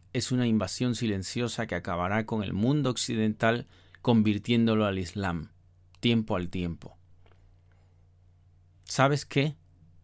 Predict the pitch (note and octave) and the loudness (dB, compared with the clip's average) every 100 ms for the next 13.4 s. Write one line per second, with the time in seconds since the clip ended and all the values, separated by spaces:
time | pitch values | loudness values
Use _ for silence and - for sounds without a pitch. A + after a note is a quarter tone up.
0 | - - A#2+ A#2+ B2+ C#3 D3 C3+ C3 B2+ | -20 -2 2 4 4 2 4 6 6 6
1 | C3 B2 A#2 B2 C3 A2+ A#2 A2+ G#2 F#2 | 6 4 4 4 2 2 2 0 -2 -2
2 | A2+ G#2+ - - - - - - A2 A2 | -2 -2 -4 -12 -16 -20 -16 -4 2 4
3 | G#2+ G#2+ G2+ - C3+ C#3 B2+ G2 G2 F#2 | 4 4 2 0 6 6 6 4 0 0
4 | F#2+ G2 - - - - - B2+ B2 A2+ | 0 -2 -6 -12 -12 -6 2 4 4 4
5 | A2 - A2 G#2+ C3 C#3 - A#2+ F#2 E2+ | 2 2 2 4 4 2 0 -2 0 -2
6 | F#2+ B2 F#2+ - - A#2+ C#3+ C#3 A#2+ A2 | 0 0 -2 -6 -2 0 2 4 2 2
7 | G#2+ A#2+ A2 G#2 F2+ - B2+ A2+ - G2+ | -2 -4 -2 -4 -4 2 4 4 0 -4
8 | G2 - F2 D#2 - - _ _ _ _ | -4 -6 -6 -6 -12 -18 _ _ _ _
9 | _ _ _ _ _ _ _ _ _ _ | _ _ _ _ _ _ _ _ _ _
10 | _ - A#2+ C3+ C#3 C3 F3+ F#3+ F#3 C#3+ | _ -6 -2 0 2 2 2 4 2 0
11 | A#2+ B2 C3+ A2+ G2+ B2 A#2 - G2 - | 2 4 4 4 4 4 2 -4 -8 -8
12 | G2+ A#2+ A#2 A2 G2+ - F2+ G#2+ A2 F#2+ | -2 2 2 0 -6 -6 -2 0 0 -2
13 | - A2+ F2 - | 0 0 -2 -6